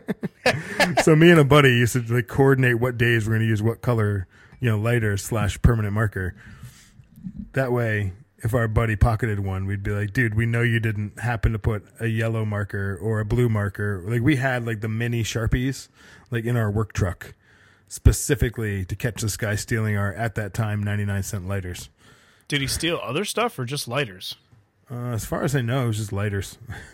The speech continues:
Speaker 2: Wow.
Speaker 1: Like, it was, it was
Speaker 2: Um,
Speaker 1: like he accidentally took it, but then just never had, like, the, I don't know,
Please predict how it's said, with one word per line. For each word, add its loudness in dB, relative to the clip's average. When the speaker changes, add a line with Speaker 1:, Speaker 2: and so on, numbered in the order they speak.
Speaker 2:
Wow. -18
Speaker 1:
Like, 2
it -2
was, 0
it -4
was -2
Speaker 2:
Um, 0
Speaker 1:
like -4
he -4
accidentally -4
took -2
it, 0
but -6
then -4
just -6
never -4
had, -4
like, -8
the, -8
I -6
don't -4
know, -4